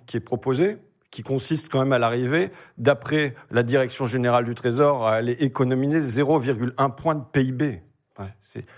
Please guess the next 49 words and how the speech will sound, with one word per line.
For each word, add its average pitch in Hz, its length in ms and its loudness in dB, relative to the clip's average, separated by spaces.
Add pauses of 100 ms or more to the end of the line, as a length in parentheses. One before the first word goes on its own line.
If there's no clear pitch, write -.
c'est - 160 -4
d'une 120 340 0
nullité 151 680 2
absolue, 123 500 -2 (320)
qui 147 160 -4
contraste 185 600 0 (300)
avec 170 460 2 (140)
le 127 120 2
moment 160 520 0
tragique 190 600 0 (300)
dans 127 100 4
lequel 139 320 2
nous 151 80 2
vivons, 123 320 -2 (760)
et, 120 260 0
et 117 40 -4
qui 190 240 2
réclame 147 500 2 (100)
pour 135 100 -4
moi 160 160 2
de 147 80 -4
la 120 80 0
grandeur. 151 520 0 (300)
Le 143 120 2
moment 175 260 2
tragique, 165 400 0
c'est - 180 -8
quoi ? 127 300 -2 (220)
C'est, 175 460 2
euh, 127 100 0
des 135 140 0
Français 156 360 -2
qui 147 120 -8
sortent 156 340 -2
de 127 40 -2
la 123 140 4
crise 127 220 -6
covid, 139 320 0
de 139 120 0
la 120 140 0
guerre 123 200 0
en 123 100 -4
Ukraine, 123 400 -2
qui - 100 -14
sont 123 140 -4
usés, 123 380 -2
qui - 140 -18
sont 120 160 -6
exténués. 113 600 -6